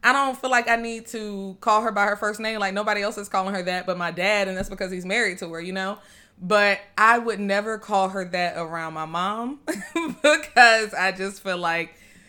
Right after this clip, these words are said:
whoo, that would just be a whole thing or whatever. So, anyway, I'm saying all of this because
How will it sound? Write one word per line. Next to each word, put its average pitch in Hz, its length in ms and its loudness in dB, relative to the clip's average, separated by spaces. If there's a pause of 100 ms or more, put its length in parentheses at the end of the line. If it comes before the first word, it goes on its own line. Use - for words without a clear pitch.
(400)
whoo, 508 300 12
that 226 180 8
would 220 140 2
just 202 240 -2
be 196 240 -2
a 190 120 2
whole 196 720 2 (280)
thing 175 360 0
or 180 140 -4
whatever. 175 520 -4
So, 220 520 2 (760)
anyway, 214 420 2
I'm 185 100 -4
saying 214 260 -4
all 185 220 -2
of 175 100 -6
this 175 260 -6
because 180 680 -4